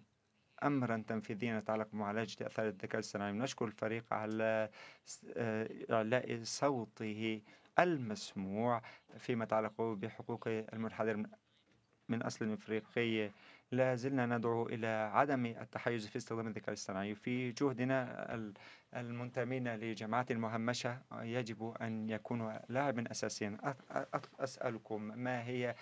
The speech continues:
الحالات الناجحة التي عالجت فيها الدول التحيز أو حسنت التكنولوجيات الناشئة باستخدام مساهمة من المجتمعات،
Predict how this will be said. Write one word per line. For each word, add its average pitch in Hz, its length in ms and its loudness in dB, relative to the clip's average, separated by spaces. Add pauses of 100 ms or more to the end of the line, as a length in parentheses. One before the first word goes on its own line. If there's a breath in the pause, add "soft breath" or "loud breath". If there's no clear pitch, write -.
(380 loud breath)
الحالات 127 520 6
الناجحة 117 580 0
التي 113 300 0
عالجت 107 420 2
فيها 117 140 2
الدول 117 400 2
التحيز 113 880 2
أو 110 140 -2
حسنت 117 520 -2
التكنولوجيات 113 560 -2
الناشئة 110 360 0
باستخدام 113 580 -2
مساهمة 110 360 0
من 110 180 0
المجتمعات، 107 680 -4